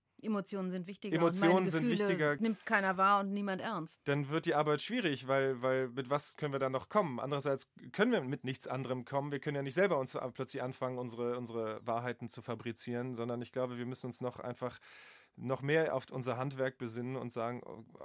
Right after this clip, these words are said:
Speaker 2: selbst, ihr könnt das so denken.“ Jeder hat ein Recht auf seine eigene Meinung, aber keiner hat ein Recht auf seine eigenen Fakten.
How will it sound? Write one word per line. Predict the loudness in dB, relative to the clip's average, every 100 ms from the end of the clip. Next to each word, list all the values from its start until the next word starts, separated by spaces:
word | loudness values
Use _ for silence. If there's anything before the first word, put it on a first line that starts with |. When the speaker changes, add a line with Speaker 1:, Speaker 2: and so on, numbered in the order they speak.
| -10
Speaker 2:
selbst, | -6 -6 -6 -14 -20 -14
ihr | -12
könnt | -8 -6
das | -4 -4
so |
denken.“ | -4 -6 -6 -6
Jeder | 4 6 6
hat | 6 2
ein |
Recht | 0 2 0 -4 0
auf | 0
seine | 0 -2 -2
eigene | -4 -4
Meinung, | -6 -6 -6 -10
aber | -10 -8 -8
keiner | -6 -4 -4
hat | -6
ein | -8
Recht | -8 -8 -10 -12
auf | -8
seine | -6 -6
eigenen | -6 -10
Fakten. | -8 -10 -10 -16 -16